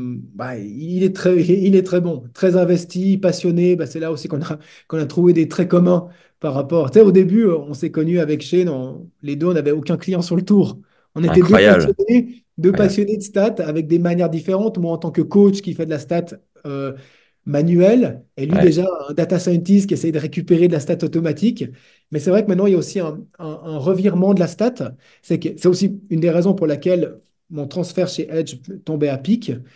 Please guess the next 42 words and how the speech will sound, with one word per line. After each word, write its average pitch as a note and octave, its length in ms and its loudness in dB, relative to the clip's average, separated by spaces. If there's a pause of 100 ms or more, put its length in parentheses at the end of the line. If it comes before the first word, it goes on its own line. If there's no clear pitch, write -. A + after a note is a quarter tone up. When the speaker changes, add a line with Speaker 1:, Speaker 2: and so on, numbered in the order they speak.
(200)
Speaker 1:
C'est - 160 -6
que - 80 -12 (100)
on, E3+ 160 -10 (120)
la, E3 100 0
la D#3+ 140 0
stat G#3 260 2 (140)
manuelle F3 720 0
est D3 180 -12
en D3+ 60 -6
train E3+ 180 -4
de E3 60 0
mourir, G3 520 4
qu'on D#3 140 -8
le D3+ 160 -2
veuille E3 360 2
ou E3+ 60 2
pas. A3 380 -6 (720)
Et D#3+ 220 4
la E3 140 -2
stat G3+ 300 2
automatique F#3 640 -2
est F3 40 0
en D3+ 100 -4
train D#3+ 240 -6
de, C#3 280 -2
de, C#3+ 340 -4
de, C#3 160 -12
de D3 120 -4
prendre F3+ 260 0
le F3+ 80 6
lead. F3+ 460 2 (360)
Speaker 2:
Ouais. E3 80 0
Speaker 1:
Donc, D#3+ 200 -2 (140)
moi, G#3+ 140 4
je G3 60 0
dois F#3 120 2
faire E3+ 360 -4
un D#3+ 80 -2
transfert G3+ 520 -2
en E3+ 60 0
stat G3 280 -2
automatique F3+ 640 0